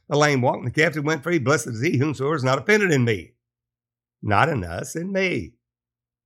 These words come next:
And Jesus stated, "The words that I speak, I speak not of myself, but the Father that dwelleth in me." Now, that dwelleth is a Greek word, katecheo,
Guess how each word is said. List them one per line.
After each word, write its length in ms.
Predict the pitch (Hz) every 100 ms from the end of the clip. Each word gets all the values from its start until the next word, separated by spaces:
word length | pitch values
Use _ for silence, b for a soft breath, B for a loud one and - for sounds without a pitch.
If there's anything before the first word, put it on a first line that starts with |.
| _ _ _ _ _ _ _ _ _ _ 113
And 240 | 110 127
Jesus 440 | 90 78 110 135
stated, 460 | - 151 143 82 78
"The 140 | 92
words 320 | 87 101 113 113
that 100 | 113
I 140 | 117
speak, 360 | - 117 139 117
I 80 |
speak 300 | 113 - 127
not 180 | 127 127
of 60 | 139
myself, 600 | 143 135 165 175 127 - _ _ _ _ _ _ _ _ _ _ _ _ _
but 280 | 110 110 -
the 240 | 135 127 _
Father 400 | 147 143 131 117
that 320 | 113 120 139
dwelleth 480 | 110 147 175 160 -
in 180 | - 104
me." 320 | 101 85 73 _ _ _
Now, 160 | 135 135
that 260 | 139 131
dwelleth 420 | 110 175 151 120 -
is 240 | 131 95
a 80 | 98
Greek 340 | 87 127 135 113
word, 240 | 104 104
katecheo, 720 | 98 87 - 131 98 82